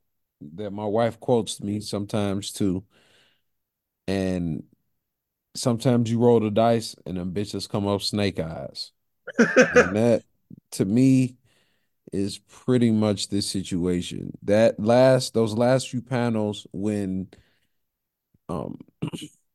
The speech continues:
Speaker 1: when Sukuna tells Higuruma, he was like, "Only me and Higuruma noticed something was wrong." And he was like, "What's wrong?" And it was like, 'cause he instantly was like, "Why is he able to cut?"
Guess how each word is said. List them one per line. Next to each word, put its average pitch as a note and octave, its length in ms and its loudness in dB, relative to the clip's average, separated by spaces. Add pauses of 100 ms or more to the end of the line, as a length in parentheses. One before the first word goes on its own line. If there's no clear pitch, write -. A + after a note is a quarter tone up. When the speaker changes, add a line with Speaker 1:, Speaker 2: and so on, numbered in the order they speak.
(100)
Speaker 1:
when G#2+ 180 0
Sukuna G#2+ 500 0
tells G2+ 500 0 (120)
Higuruma, G2+ 760 -2
he G2+ 60 -2
was G2 120 -4
like, F#2 240 -2
"Only A2 500 0
me A2 220 0
and G#2+ 100 -2
Higuruma G2 480 -2
noticed G2 400 -2
something F2+ 360 -6
was D#2+ 160 -10
wrong." F#2 420 -2 (800)
And G2+ 160 -4
he G#2+ 100 0
was G2 160 -4
like, F#2 180 0
"What's G#2+ 240 0
wrong?" B2+ 340 4
And A#2 80 2
it A2 40 0
was G#2 120 -4
like, G#2 220 0
'cause F#2+ 380 -6
he D3 120 -2
instantly E3 460 2
was C3 120 2
like, A2 160 4
"Why D3 320 6
is C3 160 0
he D#3+ 300 -4
able C#3+ 300 0
to G#2 100 -4
cut?" F#3 460 -4